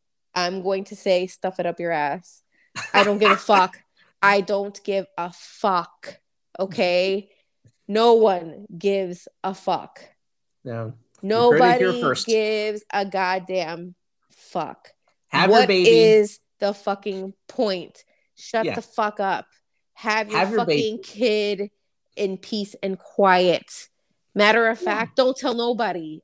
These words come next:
Speaker 1: about shit. Let everybody know once the kid's here. There.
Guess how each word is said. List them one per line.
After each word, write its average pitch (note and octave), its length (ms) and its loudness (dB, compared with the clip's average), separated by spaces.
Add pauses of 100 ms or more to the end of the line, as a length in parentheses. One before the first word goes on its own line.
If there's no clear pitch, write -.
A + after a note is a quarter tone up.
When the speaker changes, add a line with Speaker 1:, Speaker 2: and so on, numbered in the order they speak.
Speaker 1:
about F3+ 320 -8
shit. - 440 -6 (520)
Let A3 220 0
everybody A#3 420 -4
know A3 140 -8
once G#3+ 280 -10
the - 100 -14
kid's G3 280 -4
here. F3 460 -4 (920)
There. F#3 440 2